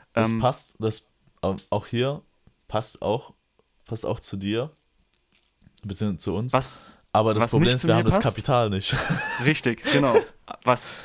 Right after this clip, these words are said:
Speaker 2: was nicht zu mir passt, <laughs> ist Werbung für Sextoys.
Speaker 1: Ah, schon wieder.
Speaker 2: Das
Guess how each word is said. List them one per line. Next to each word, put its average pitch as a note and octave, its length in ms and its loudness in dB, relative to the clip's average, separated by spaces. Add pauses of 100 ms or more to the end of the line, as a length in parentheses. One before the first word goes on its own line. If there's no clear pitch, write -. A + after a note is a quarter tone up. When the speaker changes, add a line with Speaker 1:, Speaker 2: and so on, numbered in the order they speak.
Speaker 2:
was A2 200 -2
nicht G#3 260 4
zu - 120 0
mir B2 140 2
passt, - 480 -2 (380)
<laughs> - 400 -20
ist - 360 0 (100)
Werbung C#3 300 -2
für - 140 -4
Sextoys. - 640 0 (120)
Speaker 1:
Ah, E3+ 640 6 (100)
schon D#3 180 0
wieder. F3 220 6
Speaker 2:
Das - 280 0